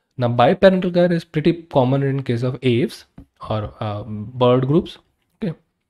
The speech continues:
and there might be no parental care as well. No parental care is seen in many, uh, reptilian groups, like in case of turtles.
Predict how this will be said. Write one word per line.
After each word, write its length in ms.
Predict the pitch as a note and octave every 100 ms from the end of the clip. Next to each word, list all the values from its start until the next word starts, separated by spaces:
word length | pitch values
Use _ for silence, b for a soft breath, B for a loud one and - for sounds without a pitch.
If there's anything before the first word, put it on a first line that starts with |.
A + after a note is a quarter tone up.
| _ _ b b b b
and 160 | C#3 D3
there 160 | D#3
might 240 | E3 E3+ E3+
be 80 |
no 160 | G3+ E3+
parental 340 | E3 D3+ C3+
care 160 | B2+ A#2+
as 160 | A#2+ -
well. 120 | - _ _ _ _ _ _ _ _ -
No 160 | C3+
parental 300 | D3 D#3+ D#3
care 180 | D#3 D3+
is 140 | D3
seen 180 | - D3
in 160 | D3 C#3
many, 360 | C3 C#3+ D3 - -
uh, 260 | A#2 A2 A2+
reptilian 460 | A#2 C3+ C3 C3+
groups, 280 | B2+ C#3 -
like 300 | B2 B2 B2 _ _ _ -
in 160 | B2+ C3
case 240 | B2+ A#2+
of 220 | A2+ -
turtles. 560 | E3 D#3 - G#2+ G#2 -